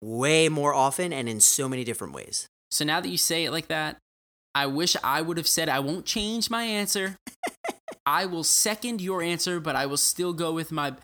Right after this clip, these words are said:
Speaker 2: my, my extra battle slot because I've been asking for that, I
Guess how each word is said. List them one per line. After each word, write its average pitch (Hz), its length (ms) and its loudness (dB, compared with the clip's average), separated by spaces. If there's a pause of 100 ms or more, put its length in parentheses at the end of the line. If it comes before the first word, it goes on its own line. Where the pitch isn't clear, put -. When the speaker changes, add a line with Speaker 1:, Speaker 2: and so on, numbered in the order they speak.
(280)
Speaker 2:
my, 131 280 -2
my 123 260 -2
extra 143 320 -4
battle 123 220 0
slot 120 260 0
because 147 180 -4
I've 180 220 -2
been 185 140 -2
asking 170 320 0
for 180 100 -6
that, 170 180 0
I 131 120 -2